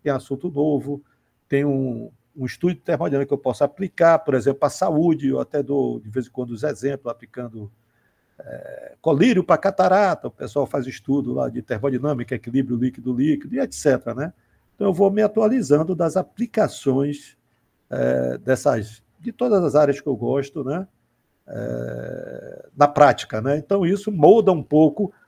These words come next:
tanto a forma de eu pensar como eu de orientar. Todas as teses e dissertações que eu oriento tem sempre um capítulo de aplicação prática. É claro, quando é pesquisa básica, a gente dá aqui, ó, "Isso daqui eu posso chegar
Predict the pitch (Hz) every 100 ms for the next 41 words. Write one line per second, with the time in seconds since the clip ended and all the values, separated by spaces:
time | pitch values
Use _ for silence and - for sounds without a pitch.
0 | _ - 190 202 160 165 151 143 165 190
1 | 165 165 190 202 202 190 180 185 185 180
2 | 233 - 170 190 _ _ _ _ 180 208
3 | 196 175 - 170 175 139 131 - 147 147
4 | 113 139 131 175 190 175 156 170 170 170
5 | - 190 196 208 - 160 - _ - 208
6 | 214 131 104 _ _ _ _ 127 147 147
7 | 160 156 - 196 156 127 110 - 160 156
8 | 165 156 175 180 165 - 127 156 156 151
9 | 170 165 202 190 156 175 143 135 120 104
10 | _ _ - 143 175 175 - 202 - 180
11 | 196 196 185 131 143 180 214